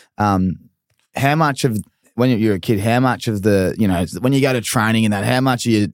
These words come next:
of w-, the, the work you're doing with the ball, kicking it, passing it versus tackling? Like, what's the ratio?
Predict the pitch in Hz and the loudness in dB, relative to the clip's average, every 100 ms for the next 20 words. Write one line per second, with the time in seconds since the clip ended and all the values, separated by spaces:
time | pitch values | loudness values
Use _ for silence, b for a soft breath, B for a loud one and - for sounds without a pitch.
0 | - 101 95 101 - 101 92 - 104 101 | -2 0 2 0 0 -2 0 0 0 2
1 | 110 104 107 104 104 101 95 85 113 104 | 0 0 0 0 0 0 -2 0 0 2
2 | 98 151 165 - 117 120 110 107 90 107 | 2 0 -4 -4 -2 2 2 2 0 0
3 | 98 95 113 107 95 98 107 95 98 92 | 0 0 0 2 0 2 2 2 -2 -4
4 | 117 95 101 87 73 - 98 - 113 110 | -4 -2 0 0 -2 0 -2 2 0 0
5 | - 101 90 92 98 - 82 76 | 0 0 2 0 0 0 0 -2